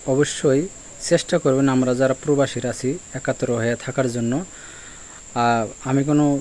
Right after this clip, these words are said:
দল পার্টি করি না, তবে আমাদের প্রবাসীদের জন্য আমি কিছু কথা বলবো। এই যে, যে টিকিটটা চার পাঁচশো টাকায় ছিল, এখন এই সাধারণ ক্ষমা দেওয়ার সাথে সাথে টিকিটের দাম বাড়িয়ে দিল, এটা কোন ধরনের মানবতা? তবে এটার একটা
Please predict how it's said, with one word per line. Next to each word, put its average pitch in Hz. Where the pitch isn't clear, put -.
দল 131
পার্টি 127
করি 131
না, 120
তবে 117
আমাদের 110
প্রবাসীদের 127
জন্য 117
আমি 110
কিছু 113
কথা 107
বলবো। 104
এই 143
যে, 147
যে 135
টিকিটটা 127
চার 127
পাঁচশো -
টাকায় 117
ছিল, 104
এখন 104
এই 104
সাধারণ 113
ক্ষমা 117
দেওয়ার 123
সাথে 120
সাথে 123
টিকিটের 110
দাম 113
বাড়িয়ে 104
দিল, 104
এটা 143
কোন 127
ধরনের 110
মানবতা? 101
তবে 123
এটার 123
একটা 113